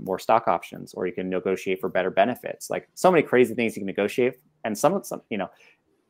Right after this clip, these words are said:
the thing is you have to, like, let off your shoulders that they're not gonna, like, fire you or, like, cancel this whole thing if you negotiate. Like,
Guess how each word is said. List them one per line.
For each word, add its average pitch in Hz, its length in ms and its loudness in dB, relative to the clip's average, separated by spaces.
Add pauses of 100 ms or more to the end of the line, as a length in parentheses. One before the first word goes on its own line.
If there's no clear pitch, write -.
(340)
the 127 80 2
thing 151 220 8
is 135 180 6
you 135 80 6
have 120 140 -2
to, 120 100 6
like, 104 220 2
let 107 200 4
off 107 120 4
your 113 60 0
shoulders 104 340 0
that 101 120 -2
they're 101 120 -2
not 101 180 2
gonna, 113 140 2
like, 98 200 0 (100)
fire 98 280 4
you 98 240 -4
or, 90 140 -2
like, 90 220 -4
cancel 104 420 -4
this 98 220 -4
whole 104 160 -2
thing 95 420 -4 (140)
if - 100 -16
you 101 80 -4
negotiate. 92 680 -4
Like, 101 280 -6